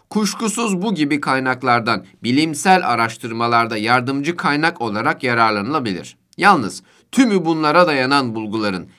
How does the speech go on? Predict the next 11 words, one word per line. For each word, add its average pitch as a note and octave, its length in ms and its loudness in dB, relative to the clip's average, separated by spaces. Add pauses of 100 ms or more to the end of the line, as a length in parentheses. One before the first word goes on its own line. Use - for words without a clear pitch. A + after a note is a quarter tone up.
(120)
bilimsel A#2+ 520 2
yeterlik C3 580 0
ve C3 80 0
güvenilirliğinde A2+ 1080 -2 (180)
ihtiyatlı C3 600 0
olmak C3+ 400 0
daha A2 220 -2
doğrudur. E2 460 -12 (1080)
Öyleyse D3+ 560 0 (360)
bu B3+ 160 0
konuyu C3+ 500 2